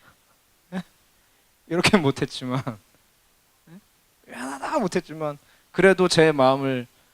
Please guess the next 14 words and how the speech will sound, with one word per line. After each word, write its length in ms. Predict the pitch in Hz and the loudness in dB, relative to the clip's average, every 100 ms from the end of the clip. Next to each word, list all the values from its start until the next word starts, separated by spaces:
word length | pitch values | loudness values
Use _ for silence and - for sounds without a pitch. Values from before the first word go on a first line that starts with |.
| _ _ | _ _
아주 600 | - 101 131 131 127 120 - _ _ _ _ _ _ _ _ _ _ | -18 -12 -10 -6 -6 -8 -16 _ _ _ _ _ _ _ _ _ _
담아서 720 | - 135 131 120 147 117 110 127 _ _ _ | -4 -2 -2 -2 -4 -6 -12 _ _ _ _
"내가 200 | 117 120 | -16 -8
너에게 680 | 120 135 143 131 135 127 127 _ _ _ _ - | 0 4 4 4 -2 -4 -8 _ _ _ _ -12
그동안 460 | 139 135 135 131 - - | -6 -4 -4 -6 -8 -8
형으로서 500 | 175 185 165 139 135 | -4 -2 -2 -2 -6
참, 400 | - 147 127 117 _ _ _ _ _ | -8 -8 -10 -14 _ _ _ _ _
아, 340 | 113 92 64 - _ _ _ _ _ _ _ | -20 -20 -20 -20 _ _ _ _ _ _ _
잘못한 460 | - 131 139 - | -10 -8 -8 -8
게 100 | 135 | -8
많다. 480 | 123 95 104 - 82 - _ _ _ | -8 -10 -18 -18 -18 -20 _ _ _
미안하다." 800 | 107 123 127 127 - 85 92 _ _ _ _ _ _ _ _ _ _ _ _ _ _ _ _ _ - | -8 -4 -2 -4 -8 -12 -16 _ _ _ _ _ _ _ _ _ _ _ _ _ _ _ _ _ -8
그렇게 360 | 180 - 156 | -6 -4 -4
얘기했어요. 680 | 110 123 131 - - 87 71 | -4 -10 -12 -14 -18 -20 _